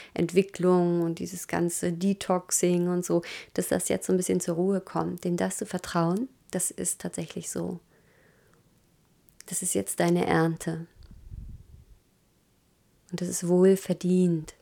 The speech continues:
Und es ist gleichzeitig auch eine Vorbereitung,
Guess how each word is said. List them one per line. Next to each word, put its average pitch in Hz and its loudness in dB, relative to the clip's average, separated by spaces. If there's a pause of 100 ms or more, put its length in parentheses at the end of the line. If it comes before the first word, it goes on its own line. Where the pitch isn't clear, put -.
(1120)
Und 214 6 (840)
es 170 -4
ist - -4
gleichzeitig 185 -2
auch 170 -2
eine 175 -4
Vorbereitung, 190 0